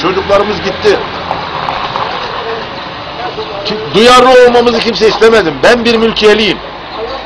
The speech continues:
Ben altmış sekizler kuşağından gelen bir kaymakamım. Kaymakam adayım. Bunları size uyarıyorum. Burası bitti ve herkes uyansın. Birleşmiş Milletler temsilcileri kimse,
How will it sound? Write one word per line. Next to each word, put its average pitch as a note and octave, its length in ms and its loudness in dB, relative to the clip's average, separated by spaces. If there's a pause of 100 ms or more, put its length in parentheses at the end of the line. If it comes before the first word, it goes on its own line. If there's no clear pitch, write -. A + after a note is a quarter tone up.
(120)
Ben B3 120 6
altmış A3+ 300 2
sekizler G#3+ 440 2
kuşağından G3 480 0
gelen G3+ 260 4
bir F#3+ 80 0
kaymakamım. E3 540 2 (800)
Kaymakam F3+ 380 4
adayım. E3+ 340 4 (2000)
Bunları C4 360 6
size A#3+ 180 4
uyarıyorum. G3 580 4 (1400)
Burası G#3+ 360 2
bitti B3+ 340 -4
ve A3 140 6 (1000)
herkes A#3+ 380 4
uyansın. F3 420 2 (480)
Birleşmiş G#3+ 360 2
Milletler A3 320 2
temsilcileri G3 760 2
kimse, A#3 420 -2